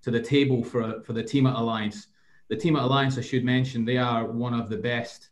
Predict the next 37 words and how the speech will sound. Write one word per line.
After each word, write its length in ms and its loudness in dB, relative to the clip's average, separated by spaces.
management 460 -4
teams 300 -2
in 40 -6
small 320 -6
caps, 300 -6
and 100 -2
I'll, 280 -6
I'll 300 -8
hint 280 0
through 180 0
the 80 -2
story 580 -4
about 280 -4
why 220 -2
that's 280 -6
the 80 -18
case. 400 -4
So 400 4
first 320 4
of 100 0
all, 420 0
let's 320 -6
be 200 4
really 520 6
clear 500 0
about 580 -4
what 180 2
Alliance, 580 -2
or 280 -6
A 180 0
Q 160 -2
Z, 160 0
I'll 160 -2
use 200 -2
that 240 -4
ticker 260 -6
now, 340 -4